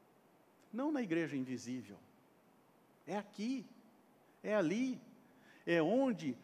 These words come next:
as pessoas se reúnem em nome de Jesus. Então, eu quero mostrar hoje os sinais que identificam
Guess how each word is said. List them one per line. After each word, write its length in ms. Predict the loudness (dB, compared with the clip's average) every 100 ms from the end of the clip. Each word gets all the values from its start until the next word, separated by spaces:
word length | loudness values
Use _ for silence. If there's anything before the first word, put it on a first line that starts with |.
| -18 -12 -6
as 160 | -6
pessoas 600 | 0 2 2 2 4 4 2
se 160 | -2
reúnem 720 | 2 4 4 2 0 -2 -4
em 100 | -6
nome 360 | -2 -2 -2 -4
de 100 | -4
Jesus. 600 | -2 0 -2 -6 -8 -20 -20 -20 -20 -20 -20 -20 -20 -20 -20 -20 -4
Então, 400 | 2 12 12 12
eu 180 | 10 8
quero 240 | 12 12 12
mostrar 640 | 10 8 10 12 12 12
hoje 520 | 12 12 10 2 -4 -10 -20 -20 -20 -20 -20 -20 -20 -8
os 120 | -4 2
sinais 720 | 4 8 10 12 10 6 -2
que 140 | 0
identificam 1120 | 4 6 6 2 -4 0 4 4 6 4 4